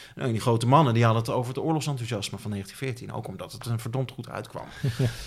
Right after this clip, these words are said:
Speaker 1: En, eh, eh, maar de ge-, ja, gewone boeren, gewone arbeiders, eh, die, die, die waren bang in eerste instantie. Wat je wel ziet in die onderzoeken,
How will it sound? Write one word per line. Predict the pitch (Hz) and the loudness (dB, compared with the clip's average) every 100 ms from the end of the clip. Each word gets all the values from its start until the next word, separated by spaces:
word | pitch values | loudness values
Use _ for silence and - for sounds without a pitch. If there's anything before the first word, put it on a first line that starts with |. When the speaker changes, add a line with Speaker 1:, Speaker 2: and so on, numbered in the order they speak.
| - - | -14 -4
Speaker 1:
En, | 131 143 143 131 | 4 6 6 6
eh, | 135 135 135 131 127 127 117 87 113 98 | 8 10 10 8 4 2 -2 -6 -6 -6
eh, | 92 | 2
maar | 156 156 | 6 6
de | 131 | 4
ge-, | - 120 139 | 2 0 2
ja, | 175 131 110 - | 6 6 4 0
gewone | 160 180 | 2 4
boeren, | 143 175 170 151 139 | 8 10 10 8 4
gewone | - 151 151 | 6 8 8
arbeiders, | 107 139 131 131 | 6 6 6 4
eh, | - 92 120 127 | 0 2 2 2
die, | 139 - | 0 2
die, | 139 170 123 | 0 0 2
die | 139 | 4
waren | 127 101 104 | 4 2 4
bang | 147 196 143 - | 6 6 2 2
in | 120 | 0
eerste | 104 82 - | 0 2 0
instantie. | - - - - - - _ _ _ - - | 0 -4 -4 -4 -6 -8 _ _ _ -16 -12
Wat | 113 | -10
je | 98 | -2
wel | 101 110 139 | 8 10 10
ziet | 151 113 98 - - | 8 4 0 -4 -4
in | 104 | -6
die | 104 | -6
onderzoeken, | - 101 - 190 - | -6 -4 -4 -4 -8